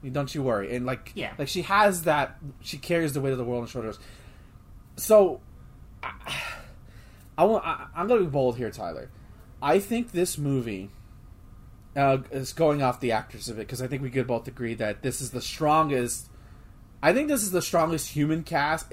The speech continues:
Speaker 1: Just these two, 'cause it's really on them. There's other characters, they don't matter. But just these two, I think this is the strongest since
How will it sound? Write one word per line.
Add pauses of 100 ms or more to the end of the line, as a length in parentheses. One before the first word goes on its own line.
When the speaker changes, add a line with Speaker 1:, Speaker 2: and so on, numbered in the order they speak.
(120)
Speaker 1:
Just
these
two, (460)
'cause
it's
really
on
them.
There's
other
characters,
they
don't
matter. (640)
But
just
these
two,
I
think
this
is
the
strongest
since